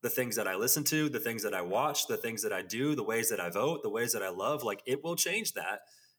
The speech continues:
because he is changing me. But, like, my secondary issues are not being f-,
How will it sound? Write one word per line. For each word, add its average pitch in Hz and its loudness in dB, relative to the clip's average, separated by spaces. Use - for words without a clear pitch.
because 135 2
he 160 2
is 143 4
changing 127 0
me. 98 -8
But, 135 0
like, 123 0
my 117 2
secondary 131 2
issues 98 0
are 107 0
not 110 0
being 110 -4
f-, - -4